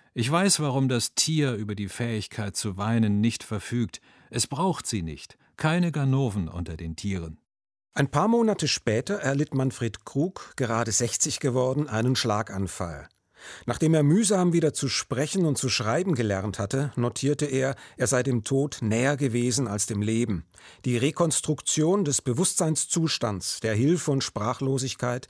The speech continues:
Speaker 2: ist ihm eindrucksvoll gut gelungen. Tatsächlich erwies sich das Tagebuch dann als eine Kraftquelle, in der das Schreiben selbst zum Mittel gegen die Vergänglichkeit wurde.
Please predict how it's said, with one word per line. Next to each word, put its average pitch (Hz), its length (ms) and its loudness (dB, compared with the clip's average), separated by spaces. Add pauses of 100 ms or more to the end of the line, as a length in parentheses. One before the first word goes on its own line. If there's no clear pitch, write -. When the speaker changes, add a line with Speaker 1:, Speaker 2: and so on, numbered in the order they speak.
(280)
Speaker 2:
ist - 160 0
ihm 151 100 0
eindrucksvoll 117 760 0
gut 120 340 -2
gelungen. 104 480 -2 (460)
Tatsächlich 120 680 -2
erwies 127 320 0
sich 185 140 -6
das - 180 -2
Tagebuch 165 600 -2
dann 165 340 -2
als 135 260 -4
eine 120 200 -2
Kraftquelle, 160 840 -4 (380)
in 143 140 4
der 147 100 4
das 139 180 0
Schreiben 147 440 -2
selbst 151 640 0
zum 123 240 2
Mittel 156 320 2 (100)
gegen 127 240 0
die 120 80 -2
Vergänglichkeit 117 800 0
wurde. 87 340 -4